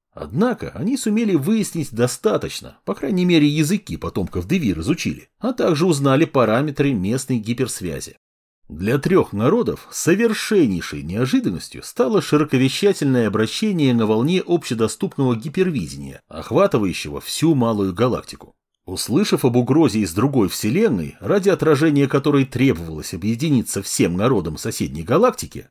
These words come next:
потомки Девир задумались. Такое им было понятно, такое они уже однажды проделывали. После получения информации по конклаву Юо и Жерк в среде трёх народов на некоторое время воцарилась растерянность.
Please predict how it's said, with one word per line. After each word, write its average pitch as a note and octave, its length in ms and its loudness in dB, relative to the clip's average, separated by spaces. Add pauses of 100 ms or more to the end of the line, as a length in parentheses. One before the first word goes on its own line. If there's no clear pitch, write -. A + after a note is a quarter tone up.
потомки G3 480 0
Девир B2 360 2
задумались. B2 680 -2 (300)
Такое A#3 400 0
им F#3 240 2
было F3+ 220 4
понятно, - 760 -2
такое F3 520 0
они B2 260 2
уже E3 380 2
однажды B2 480 -2
проделывали. C3+ 720 -2 (300)
После A3 300 0
получения F#3+ 640 0
информации E3 640 2
по G2 160 -8
конклаву A#2+ 520 0
Юо F#2+ 300 0
и F2+ 100 -2
Жерк F3+ 460 0
в - 60 -20
среде E3+ 400 -4
трёх D3+ 260 2
народов F#3 540 0
на G#2 120 -2
некоторое D#2 440 -4
время F#3+ 420 0
воцарилась G#2 640 -2
растерянность. G#2+ 880 -6